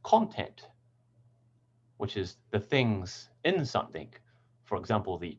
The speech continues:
the things, the information in a website or a magazine.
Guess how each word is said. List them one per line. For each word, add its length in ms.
the 80
things, 640
the 80
information 640
in 140
a 80
website 800
or 160
a 40
magazine. 640